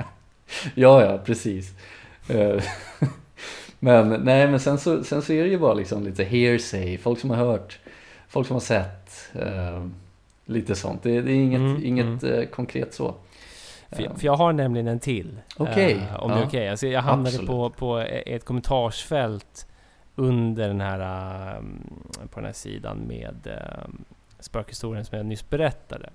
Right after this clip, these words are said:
Speaker 1: Mm.
Speaker 2: Och då finns en kvinna, eh, och en man i det här kommentarsfältet, och deras, eh, dynamik är fantastisk här.
Speaker 1: Mm.
Speaker 2: Ehm, eh, och, och kvinnan heter Ingrid Järrås.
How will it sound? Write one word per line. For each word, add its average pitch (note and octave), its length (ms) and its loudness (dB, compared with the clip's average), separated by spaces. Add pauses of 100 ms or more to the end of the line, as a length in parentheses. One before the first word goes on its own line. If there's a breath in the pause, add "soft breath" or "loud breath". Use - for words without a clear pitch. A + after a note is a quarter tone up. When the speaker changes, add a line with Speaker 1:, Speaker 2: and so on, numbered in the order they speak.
(120)
Speaker 1:
Mm. A2 280 0 (1120 loud breath)
Speaker 2:
Och B2+ 80 -4
då C#3 80 4
finns D#3+ 240 2
en D3 80 4
kvinna, D#3 680 4
eh, B2 440 2
och C3 260 0
en C3 140 6
man B2 400 4
i G#2+ 60 4
det G#2 60 4
här G2+ 60 2
kommentarsfältet, G#2+ 840 -4
och A#2+ 80 -6
deras, A#2 420 -4
eh, B2+ 160 -2
dynamik B2+ 480 2
är A#2 60 -4
fantastisk A#2 720 -4
här. G2 300 -8
Speaker 1:
Mm. A2 200 -6
Speaker 2:
Ehm, G#2 220 -8 (180)
eh, A2+ 280 -8
och, - 300 -6
och C#3 100 -8
kvinnan F#3+ 280 2
heter E3 220 0
Ingrid C#3 440 2
Järrås. A2 920 -2